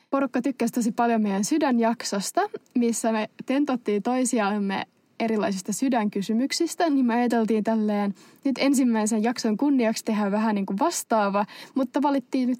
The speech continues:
erila-, eri elin-, elinjärjestelmä, eli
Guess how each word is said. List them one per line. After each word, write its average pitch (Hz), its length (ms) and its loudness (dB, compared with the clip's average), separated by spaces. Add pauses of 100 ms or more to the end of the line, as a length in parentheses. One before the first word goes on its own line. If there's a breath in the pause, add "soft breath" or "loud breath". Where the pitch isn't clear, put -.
erila-, 220 600 0
eri 254 360 0 (560 loud breath)
elin-, 202 400 0 (340 loud breath)
elinjärjestelmä, 214 1080 0 (260)
eli 208 400 0